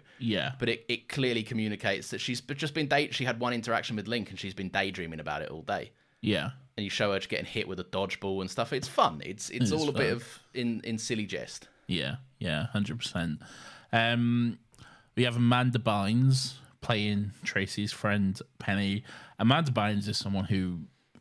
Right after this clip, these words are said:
Speaker 1: truly just fucking breaks my heart as a
Speaker 2: Yeah.
Speaker 1: person because, like, she was, like, a, a Nickelodeon kid. Like, she had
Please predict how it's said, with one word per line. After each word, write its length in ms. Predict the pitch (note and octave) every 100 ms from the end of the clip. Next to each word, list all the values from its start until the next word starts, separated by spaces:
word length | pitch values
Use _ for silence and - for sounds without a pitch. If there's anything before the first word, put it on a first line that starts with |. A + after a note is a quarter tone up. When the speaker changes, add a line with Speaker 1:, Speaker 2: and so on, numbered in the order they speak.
| _ _ _ -
Speaker 1:
truly 420 | - A#2 G#2 F#2+
just 160 | -
fucking 300 | - E2+ -
breaks 320 | F2+ D#2 C2+ D#2
my 100 | D2+
heart 380 | C#2 B1 A#1 - _ -
as 100 | F#2+
a 40 |
Speaker 2:
Yeah. 200 | F2+ C#2 C#2
Speaker 1:
person 420 | - - C2+ -
because, 440 | - - G#2+ G2+ G2
like, 360 | F#2+ F#2+ - - - - - _ _ _ _
she 180 | - C#3
was, 180 | D3 C3+
like, 180 | C#3 C3
a, 100 | A#2+ G2+ G#2
a 80 | A2+
Nickelodeon 800 | A2+ A#2 G#2 G2 G2 F#2+ A2 C3
kid. 180 | C#2+
Like, 140 | D#2 F#2+
she 120 | B2+
had 140 | B2